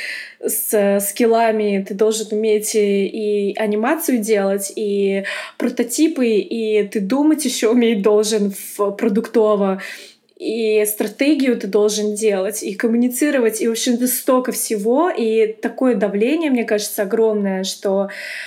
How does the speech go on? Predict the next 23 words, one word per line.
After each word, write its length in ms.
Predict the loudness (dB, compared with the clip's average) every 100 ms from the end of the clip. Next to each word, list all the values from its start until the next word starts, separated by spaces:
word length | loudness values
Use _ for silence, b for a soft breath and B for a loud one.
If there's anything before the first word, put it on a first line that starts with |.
| B B
а, 400 | -2 0 0 0 0
я, 180 | 0 -2
честно 360 | -2 -8 -8 -8
говоря, 240 | -4 -4
не 140 | -4 -6
знаю, 320 | -2 -2 -2
как, 280 | -4 -6 -6
э, 600 | -6 -4 -6 -8 -10 -14 -18 _ _ _ _ _ _ _ _ _ -20 -6
я 200 | 0 2
бы 80 | 0
с-, 120 | -6 -2
я 140 | -2
бы 100 | -2
не 80 | -8
справилась 360 | -6 -4 -4 -6
с 20 |
таким 200 | -10 -8
давлением, 540 | -8 -8 -10 -10 -12 -14 _
потому 260 | -10 -6 -6
что 200 | -8 -14
это 140 | -14
слишком 460 | -8 -6 -6 -6 -4
много 520 | -2 -2 -2 -4 -6